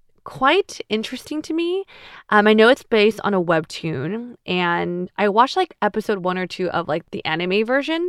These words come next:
and it was dubbed in Chinese. So I'm curious to see, like, the Korean adaptation.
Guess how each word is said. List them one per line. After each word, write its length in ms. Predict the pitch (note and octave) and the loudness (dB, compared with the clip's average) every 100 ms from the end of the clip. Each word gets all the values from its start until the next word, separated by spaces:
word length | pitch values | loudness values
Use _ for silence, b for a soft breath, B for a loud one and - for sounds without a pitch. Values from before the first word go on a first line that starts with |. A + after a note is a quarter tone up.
| F#4 | -4
and 100 | G3+ | -2
it 60 | G3 | 0
was 140 | F#3 | 0
dubbed 240 | D3+ D#3 F3+ | 0 0 -2
in 120 | F3+ | -6
Chinese. 640 | - E3+ E3+ F3+ A#3+ D4 _ B B | -4 -6 -4 -4 -6 -8 _ B B
So 120 | A#3+ | -4
I'm 60 | A#3+ | -2
curious 300 | D#4 F#4 - | 2 0 0
to 80 | |
see, 180 | D4+ C#4 | -2 0
like, 160 | A#3+ G#3+ | 0 0
the 80 | G#3+ | -2
Korean 340 | - G3+ G3 | 0 0 2
adaptation. 880 | F3 E3 - E3+ E3 D#3+ D#3 D#3+ | 0 -2 -6 -6 -4 -4 -4 -6